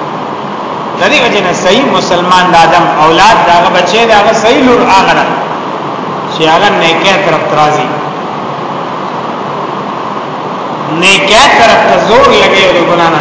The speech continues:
ځان بچي. نو صحیح انسان، صحیح مسلمان او د آدم علیه السلام په مشن باندې روان، هغه، هغه مسلمان دی چې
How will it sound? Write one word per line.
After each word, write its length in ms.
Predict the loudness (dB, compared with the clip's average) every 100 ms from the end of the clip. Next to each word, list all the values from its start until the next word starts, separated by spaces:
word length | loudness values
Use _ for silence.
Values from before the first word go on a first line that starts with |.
| -2
ځان 120 | -2
بچي. 220 | -4 -6 -8 -8 -8 -8 -8 -6 -6 -4 -6 -6 -6 -6 -8 -8 -8 -8 -8 -8 -8 -8 -8 -8 -8 -8 -8 -8 -8 -8 -8 -8 -8 -8 -8 -8 -8 -8 -10 -10 -10 -10 -10 -10 -10 -8
نو 60 | -4 0
صحیح 220 | 2 2 2
انسان، 420 | 0 0 2 4 2 0 -4 -6 -6 -8 -8 -2
صحیح 240 | 0 2 2 0
مسلمان 500 | 0 0 2 2 4 4
او 60 | 2
د 20 | 2
آدم 180 | 2 2 2
علیه 140 | 0 0
السلام 840 | 0 2 2 0 0 0 0 0 0
په 60 | -2 -2
مشن 260 | -2 -2 0
باندې 220 | 0 2 2 2
روان، 220 | 4 2 0
هغه، 160 | 2 0 2
هغه 160 | 2 2 0
مسلمان 460 | 0 -2 2 2 2 2
دی 140 | 2 0 -4 -6 -8 -10 -10
چې 80 | -4